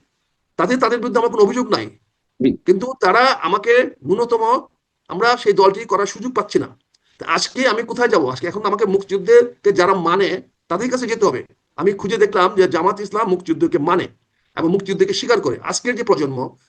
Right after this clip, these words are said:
Speaker 1: যে এই প্রজন্মের জন্ম হয়েছে, যেমন
Speaker 2: হুম।
Speaker 1: ডক্টর শা-, শামসুর রহমান, যার, যার বয়স এখন ঊনসত্তর বছর বয়স, অর্থাৎ মুক্তিযুদ্ধের সময় যার বয়স ছিল চোদ্দ বছর, যুদ্ধবাদী নয়,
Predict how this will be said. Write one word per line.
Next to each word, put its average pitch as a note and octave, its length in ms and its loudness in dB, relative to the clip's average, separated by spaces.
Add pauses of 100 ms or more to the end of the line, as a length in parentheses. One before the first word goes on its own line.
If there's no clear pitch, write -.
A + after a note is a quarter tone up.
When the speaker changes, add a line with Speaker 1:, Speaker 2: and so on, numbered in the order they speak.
Speaker 1:
যে C#3 120 6
এই G3 80 8
প্রজন্মের G3 480 2
জন্ম G3 240 2
হয়েছে, D3+ 280 0
যেমন F3 220 0
Speaker 2:
হুম। F3+ 340 -4
Speaker 1:
ডক্টর F3+ 240 0
শা-, - 160 -4
শামসুর F#3+ 340 2
রহমান, F3 320 0 (380)
যার, F#3 220 0 (420)
যার F3+ 240 0
বয়স F#3 260 2
এখন F#3 160 -2
ঊনসত্তর F#3+ 380 0
বছর C#3 200 -4
বয়স, A#2+ 260 -4 (360)
অর্থাৎ G#3 280 -2 (160)
মুক্তিযুদ্ধের F#3 420 -2
সময় G3 180 2
যার E3 180 2
বয়স E3 260 2
ছিল D#3+ 140 0
চোদ্দ F#3+ 260 2
বছর, C#3 200 -6 (540)
যুদ্ধবাদী A#3 400 2
নয়, G#3 220 2